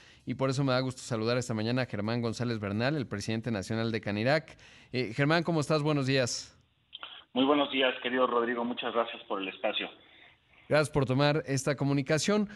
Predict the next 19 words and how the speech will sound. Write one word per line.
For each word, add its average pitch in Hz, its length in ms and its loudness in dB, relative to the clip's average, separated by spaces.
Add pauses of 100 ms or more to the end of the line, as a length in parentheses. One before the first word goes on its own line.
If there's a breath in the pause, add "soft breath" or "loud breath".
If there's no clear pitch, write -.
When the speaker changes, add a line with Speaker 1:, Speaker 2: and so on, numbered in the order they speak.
(140 loud breath)
Speaker 1:
Bueno, 214 200 4
primero 233 320 2
saber 202 300 2
en 208 100 2
qué 196 160 -2
consistía 170 680 2
esta 160 280 0
ley, 143 280 2
qué 160 120 0
implicaba 151 720 4
para 110 500 2
el 110 120 -2
sector 127 300 -2
restaurantero. 107 580 0 (1120 loud breath)
Speaker 2:
Mira, 127 260 2
hay 156 120 6
dos, 180 140 0 (180)
hay 143 120 4
dos, 160 140 0